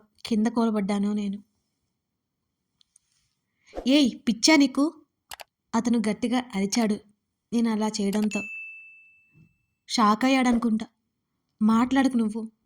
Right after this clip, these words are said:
నీకు కావాల్సింది ఇదే కదా, ఇంకా ఎందుకు ఈ మాటలు?" అని నేను అనగానే, "చెప్పు, ఈ కష్టాలన్నీ నీకెందుకు? హాయిగా నీకు జీవితం ఉంది, నువ్వు సంతోషంగా ఉండొచ్చు" అని అంటున్నాడు తను.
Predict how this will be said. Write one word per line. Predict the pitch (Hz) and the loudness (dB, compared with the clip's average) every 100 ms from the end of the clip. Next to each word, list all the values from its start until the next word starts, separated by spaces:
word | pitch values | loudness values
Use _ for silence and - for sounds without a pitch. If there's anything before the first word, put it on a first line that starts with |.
| - | -4
నీకు | 247 | -2
కావాల్సింది | 247 226 233 247 233 240 220 | 0 0 2 0 0 -2 -2
ఇదే | 202 220 | -4 -2
కదా, | 226 214 220 - _ 233 | -2 -4 -6 -12 _ -2
ఇంకా | 247 285 | 2 2
ఎందుకు | 254 226 247 | 2 2 0
ఈ | |
మాటలు?" | 240 208 202 208 208 _ _ _ _ _ | -2 -2 -2 -4 -6 _ _ _ _ _
అని | 240 247 | 0 2
నేను | 240 220 | 2 2
అనగానే, | 208 208 220 220 220 - _ _ _ _ _ | 0 -2 -2 -2 -4 -8 _ _ _ _ _
"చెప్పు, | 247 226 269 247 _ _ _ | -4 -4 -6 -8 _ _ _
ఈ | 294 | -2
కష్టాలన్నీ | 294 262 - 339 349 349 | 0 -4 0 2 2 2
నీకెందుకు? | 262 254 294 262 269 262 _ _ _ | 0 0 -2 -2 -6 -10 _ _ _
హాయిగా | - 240 269 277 | 0 2 2 2
నీకు | 262 247 | 0 -2
జీవితం | 202 226 233 247 | -2 -4 -2 -2
ఉంది, | 233 214 220 _ _ - | -2 -4 -6 _ _ -4
నువ్వు | 285 | -2
సంతోషంగా | 269 233 294 285 285 | 0 -2 0 -2 -2
ఉండొచ్చు" | 247 214 226 226 233 233 _ _ _ - | 0 0 -2 -4 -6 -8 _ _ _ -4
అని | 240 | -2
అంటున్నాడు | 233 214 214 208 202 214 | 0 0 0 -2 0 -2
తను. | 214 208 | -2 -4